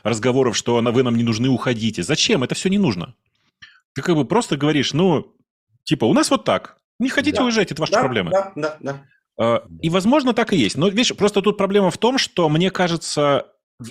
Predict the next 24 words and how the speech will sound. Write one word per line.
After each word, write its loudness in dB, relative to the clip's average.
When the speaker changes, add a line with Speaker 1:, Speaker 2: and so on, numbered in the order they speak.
Speaker 1:
это 0
для 0
Твиттера 0
больно 0
скажется -2
с -4
той, -2
с -10
точки -4
зрения -2
именно -2
монетизации, -4
с -16
точки -6
зрения -2
денег. -4
Потому -2
что -2
вот -2
эти -2
пользователи, 0
это -2
так -8
называемые -2